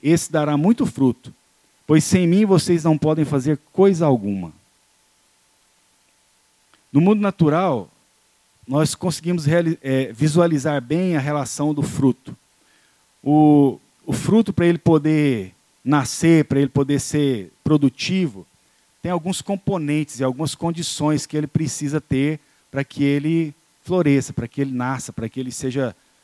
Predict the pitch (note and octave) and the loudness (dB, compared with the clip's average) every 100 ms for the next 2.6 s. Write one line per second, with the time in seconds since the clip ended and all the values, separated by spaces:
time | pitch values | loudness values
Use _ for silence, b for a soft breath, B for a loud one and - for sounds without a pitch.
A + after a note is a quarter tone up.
0 | _ G#2+ A#2 A#2 A2 G#2+ F2 _ _ _ | _ -6 -4 -2 -4 -6 -10 _ _ _
1 | _ _ _ _ - D3+ D3 B2+ G2 - | _ _ _ _ -2 2 2 0 -4 -8
2 | - D3 C#3+ B2 F#2+ | -4 0 0 0 -6